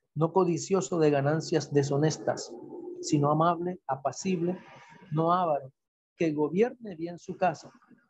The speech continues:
que tenga a sus hijos en sujeción con toda honestidad,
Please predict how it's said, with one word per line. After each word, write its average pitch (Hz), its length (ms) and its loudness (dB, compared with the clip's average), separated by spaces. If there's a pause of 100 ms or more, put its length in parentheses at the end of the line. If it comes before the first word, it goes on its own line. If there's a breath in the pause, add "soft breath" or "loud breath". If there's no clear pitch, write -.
(140)
que 151 120 4
tenga 165 260 4
a 175 60 2
sus 165 240 -4
hijos 175 320 2
en 151 100 4
sujeción 180 600 2 (160)
con 135 260 0
toda 156 400 4
honestidad, 139 760 0